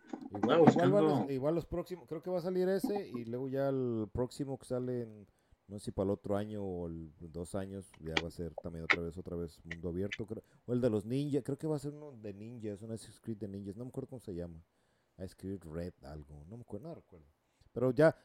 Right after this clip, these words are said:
Speaker 1: ya anunciaron como cuatro o cinco que van a, que van a salir, pues, no, no próximamente,
Speaker 2: Bueno,
Speaker 1: sino
Speaker 2: sí.
Speaker 1: que son los, son los que, los que van a salir en
Speaker 2: Seguimos
Speaker 1: el futuro.
Speaker 2: esperando a los, a los aztecas.
Speaker 1: A los aztecas, el,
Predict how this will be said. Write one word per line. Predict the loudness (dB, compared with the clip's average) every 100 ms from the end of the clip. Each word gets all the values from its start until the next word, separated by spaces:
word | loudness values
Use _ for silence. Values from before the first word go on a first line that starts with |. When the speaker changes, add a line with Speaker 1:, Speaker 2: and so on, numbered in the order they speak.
| 4
Speaker 1:
ya | 6
anunciaron | 8 8 6 6
como | 4 4
cuatro | 4 4 2
o |
cinco | 0 0 0
que | 2
van | 2 2
a, | -2 -4
que | -8
van | -8
a |
salir, | -6 -6 -6
pues, | -4 -6 -8 _
no, | -12 -8 -8 -10
no | -8 -6
próximamente, | -2 -2 0 2 4 4
Speaker 2:
Bueno, | 0
Speaker 1:
sino | 0
Speaker 2:
sí. | -6
Speaker 1:
que | -8
son | -8 -8
los, | -12 _ _ _
son | _ -8
los | -8 -10
que, | -14 -16 _ _ _ _ _ _ _ -18
los | -18 -12
que | -8
van | -8
a |
salir | -6 -4 2
en |
Speaker 2:
Seguimos | 10 12 12
Speaker 1:
el | 12
futuro. | 10 10
Speaker 2:
esperando | 8 8 6 0 -8 4
a | 12
los, | 12 12 4 _ 0
a |
los | 0 2
aztecas. | 0 2 4 2 0 -4 -12 -14 -6
Speaker 1:
A |
los | -4 -4
aztecas, | 0 0 2 2 2 0
el, | -2